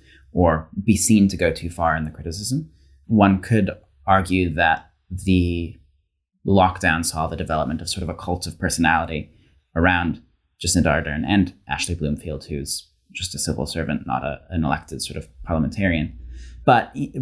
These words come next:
by and large, I think people appreciated that Parliament and the whole sort of legislature was on the same side of trying to protect New Zealanders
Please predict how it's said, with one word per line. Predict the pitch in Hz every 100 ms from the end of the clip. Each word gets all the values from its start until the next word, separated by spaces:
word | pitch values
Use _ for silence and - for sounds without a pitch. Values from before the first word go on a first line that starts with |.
| 117 - -
by | 143 139
and | 120 113
large, | 110 107 95
I |
think | 90 135 131
people | 104 98
appreciated | 90 95 90 - 90 90
that | - -
Parliament | - 123 107 107 101
and | 101
the | 95
whole | 107 110 110 104 104 - -
sort | 95
of | 87 87 _ _ _ -
legislature | 107 101 87 85 - 67 107 - _ -
was | 95 90 - - _ _ _ _ _
on | 110 110
the |
same | 101 101 92
side | 95 90
of | 87
trying | - 90 87
to |
protect | - - 104 -
New | 98
Zealanders | 92 90 87 87 85 - -